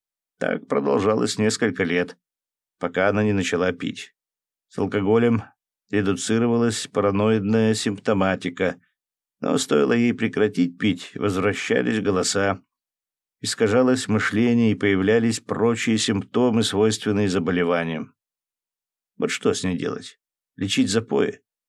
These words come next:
Снова окажется в дурдоме с очередным психозом. Не лечить? Тоже вариант так себе. Она себя уже не контролировала в употреблении.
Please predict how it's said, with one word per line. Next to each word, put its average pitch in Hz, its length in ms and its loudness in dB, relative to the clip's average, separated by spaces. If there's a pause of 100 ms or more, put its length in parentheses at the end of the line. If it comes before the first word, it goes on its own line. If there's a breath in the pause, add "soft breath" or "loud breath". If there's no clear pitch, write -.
(120)
Снова 120 500 2
окажется 117 460 0
в 90 80 -2
дурдоме 107 540 2
с - 100 -6
очередным 98 520 -2
психозом. 98 640 0 (320)
Не 110 120 0
лечить? 117 480 0 (360)
Тоже 123 260 2
вариант 120 460 0
так 101 220 0
себе. 90 440 -6 (160)
Она 147 240 0
себя 127 300 0
уже 113 500 0
не 110 140 -2
контролировала 107 920 0 (280)
в 98 80 -4
употреблении. 87 760 -4